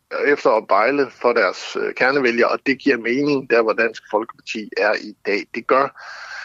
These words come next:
små partier, som, øh, har været store engang, og som så er blevet små og, øh, og, og nu kæmper for at, at komme op igen. De starter med at bejle benhårdt til deres kernevælgere for at få dem tilbage igen og sikre, at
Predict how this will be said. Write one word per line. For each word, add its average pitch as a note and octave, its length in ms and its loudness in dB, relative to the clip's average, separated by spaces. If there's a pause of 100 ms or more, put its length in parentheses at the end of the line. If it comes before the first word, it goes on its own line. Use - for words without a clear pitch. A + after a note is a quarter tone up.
(280)
små D3 400 0
partier, C#3+ 500 2 (280)
som, G#2+ 160 0 (520)
øh, - 60 -8 (140)
har A#2+ 180 2
været G2+ 160 0
store C3 260 2
engang, A2+ 280 2
og A2 60 -6
som F#2+ 200 -10
så B2 120 2
er A#2 100 6
blevet G2+ 260 -2
små C3+ 280 4
og, G2 360 2 (360)
øh, G#2 280 0
og, G2 200 2
og A#2 120 0
nu A#2+ 220 -4 (160)
kæmper B2 300 2
for A2 380 4
at, F2+ 60 -2 (200)
at A2+ 60 -4
komme G2+ 240 0
op A2 140 2
igen. A2 380 -2
De - 80 -10
starter B2 340 4
med A2+ 260 2
at - 120 0 (120)
bejle A#2 480 4
benhårdt A#2 440 0
til G#2+ 140 -4
deres F2+ 160 -2
kernevælgere G#2 600 -2 (100)
for A2+ 100 4
at A2 100 -4
få A2+ 140 -2
dem G2+ 120 -2 (1000)
tilbage A2+ 520 2
igen G#2+ 320 -6
og C#2+ 120 -2
sikre, A#2 420 0
at G2+ 60 0